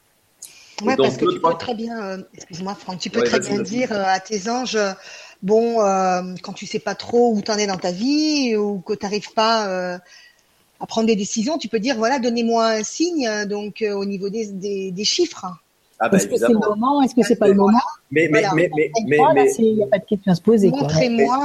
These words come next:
Speaker 2: mais, mais,
Speaker 1: euh,
Speaker 2: mais Maria,
Speaker 1: oui.
Speaker 2: le plus beau, tu
Speaker 1: Oui.
Speaker 2: t'as même pas demandé. Il t'en donne tous les jours.
Speaker 1: Ouais,
Speaker 3: Oui.
Speaker 1: ouais, ouais, ouais.
Speaker 3: Mais on les voit pas, en fait, souvent,
Speaker 2: Bah,
Speaker 3: hein.
Speaker 2: voilà,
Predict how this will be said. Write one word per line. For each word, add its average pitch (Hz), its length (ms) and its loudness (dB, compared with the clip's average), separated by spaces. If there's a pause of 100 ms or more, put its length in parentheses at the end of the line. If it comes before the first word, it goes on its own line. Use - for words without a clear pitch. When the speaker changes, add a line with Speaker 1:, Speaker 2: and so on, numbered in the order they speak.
(100)
Speaker 2:
mais, 220 80 4
mais, - 60 0
Speaker 1:
euh, - 60 -4
Speaker 2:
mais 151 100 4
Maria, 165 580 4
Speaker 1:
oui. 139 80 2
Speaker 2:
le 143 100 2
plus 156 80 0
beau, 175 160 4
tu 220 80 -4
Speaker 1:
Oui. 247 60 0
Speaker 2:
t'as 226 80 2
même 135 160 0
pas 139 100 2
demandé. 160 500 2 (120)
Il 147 80 0
t'en 151 120 2
donne 156 220 2
tous 190 140 -4
les 185 100 6
jours. 165 320 -2 (560)
Speaker 1:
Ouais, 220 60 8
Speaker 3:
Oui. 311 160 6
Speaker 1:
ouais, 320 80 8
ouais, 202 40 -2 (600)
ouais. 196 100 -4
Speaker 3:
Mais 202 80 8
on 220 60 8
les 233 100 6
voit 226 160 4
pas, 285 140 2
en 233 100 2
fait, 180 240 0
souvent, 170 240 4
Speaker 2:
Bah, 165 140 6
Speaker 3:
hein. 185 60 4
Speaker 2:
voilà, - 160 4